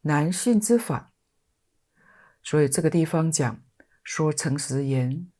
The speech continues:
是真诚到了极处。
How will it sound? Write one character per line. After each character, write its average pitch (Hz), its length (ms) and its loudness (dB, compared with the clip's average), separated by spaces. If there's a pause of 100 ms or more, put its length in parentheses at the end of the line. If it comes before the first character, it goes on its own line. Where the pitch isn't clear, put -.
(500)
是 - 180 -4
真 226 400 4
诚 151 360 0
到 156 240 -4
了 135 100 -4
极 135 220 -6
处。 - 360 -6